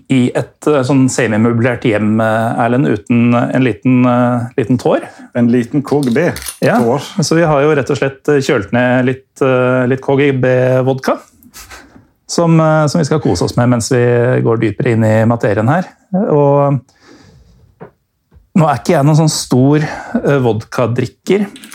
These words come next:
Speaker 1: men jeg har skjønt etter hvert at, eh, det er jo meningen at man skal nippe dette her, og
Speaker 2: Ja.
Speaker 1: ikke shotte.
Speaker 2: Ja.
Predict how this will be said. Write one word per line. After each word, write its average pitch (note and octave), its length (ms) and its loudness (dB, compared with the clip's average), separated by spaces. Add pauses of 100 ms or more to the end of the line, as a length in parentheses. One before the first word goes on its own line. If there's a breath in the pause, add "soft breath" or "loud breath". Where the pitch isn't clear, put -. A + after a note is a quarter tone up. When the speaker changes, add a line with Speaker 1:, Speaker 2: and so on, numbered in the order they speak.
(160)
Speaker 1:
men C#3 220 2
jeg D3+ 260 0
har F3 140 0
skjønt - 580 -6
etter E3 220 -4
hvert - 460 -6 (100)
at, - 300 -4
eh, D3 500 2 (420)
det D3 80 2
er A2+ 220 0
jo - 20 0
meningen A2 320 0
at F#2+ 80 -8
man B2+ 100 0
skal D3+ 180 -4
nippe - 440 -4
dette F3+ 220 -2
her, A2+ 240 -2 (100)
og C3+ 140 0
Speaker 2:
Ja. C3+ 80 0
Speaker 1:
ikke - 340 -2
shotte. - 460 -4 (240)
Speaker 2:
Ja. A2 240 0